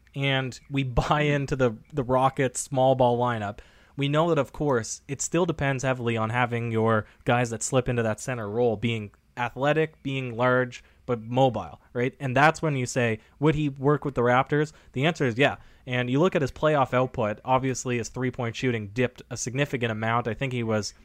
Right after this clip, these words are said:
Speaker 1: thirty-three percent or less and had a couple of, like, oh for five, one for six performances. But on the regular season, obviously he's gonna improve over the offseason. On the regular season this year, he was shooting thirty-eight, thirty-nine percent from three, twelve points per game, and a terrific defender. So this guy,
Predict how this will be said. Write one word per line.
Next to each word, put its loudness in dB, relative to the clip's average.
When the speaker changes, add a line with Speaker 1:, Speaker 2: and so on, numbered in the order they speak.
Speaker 1:
thirty-three -4
percent -8
or -4
less -2
and -8
had 0
a 0
couple 0
of, -2
like, -2
oh 4
for -2
five, 0
one -4
for -4
six -8
performances. -4
But -2
on 2
the 0
regular 0
season, -4
obviously -6
he's -8
gonna -6
improve -2
over 0
the -2
offseason. -4
On -8
the -6
regular 0
season -4
this -6
year, -4
he -2
was -4
shooting -4
thirty-eight, -4
thirty-nine -4
percent -8
from -10
three, -4
twelve 0
points -6
per -6
game, -4
and 0
a -2
terrific -2
defender. -4
So -6
this -2
guy, 2